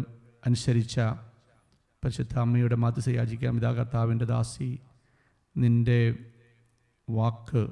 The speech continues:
ഇനി നിറവേറട്ടെ" എന്ന് പറഞ്ഞ ആ അമ്മയുടെ സാന്നിധ്യം, മാധ്യസ്ഥം, സഹായം, ഇടപെടൽ നമ്മുടെ ഓരോരുത്തരുടെയും ജീവിതത്തിലുണ്ടാകട്ടെ,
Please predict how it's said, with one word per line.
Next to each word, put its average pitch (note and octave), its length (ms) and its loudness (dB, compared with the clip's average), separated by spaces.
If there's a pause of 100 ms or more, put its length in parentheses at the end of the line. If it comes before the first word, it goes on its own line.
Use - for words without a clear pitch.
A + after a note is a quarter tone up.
(800)
ഇനി A#2+ 200 2
നിറവേറട്ടെ" A2+ 680 0 (760)
എന്ന് D3+ 200 2
പറഞ്ഞ A#2 260 2 (960)
ആ A#2+ 80 0 (100)
അമ്മയുടെ A#2 440 4 (720)
സാന്നിധ്യം, A#2 600 2 (720)
മാധ്യസ്ഥം, A#2+ 600 0 (800)
സഹായം, B2 520 4 (680)
ഇടപെടൽ C3+ 440 2 (1120)
നമ്മുടെ B2 220 4
ഓരോരുത്തരുടെയും C3 440 4
ജീവിതത്തിലുണ്ടാകട്ടെ, A#2+ 800 2